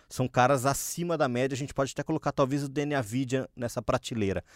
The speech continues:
Do quinto, sexto ao vigésimo terceiro, é um draft muito homogêneo. Você colocar no potinho e chacoalhar, qualquer um que você tirar ali, tá de bom tamanho. São caras que, obviamente, são, tem alguns com, com um teto que a gente fala de potencial mais alto.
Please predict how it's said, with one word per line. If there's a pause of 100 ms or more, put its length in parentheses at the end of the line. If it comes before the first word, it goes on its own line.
(340)
Do
quinto,
sexto
ao
vigésimo
terceiro,
é
um
draft
muito
homogêneo. (340)
Você
colocar
no
potinho
e
chacoalhar,
qualquer
um
que
você
tirar
ali, (400)
tá
de
bom
tamanho.
São
caras
que, (260)
obviamente,
são, (100)
tem
alguns
com,
com (260)
um (120)
teto
que
a
gente
fala
de
potencial (520)
mais
alto.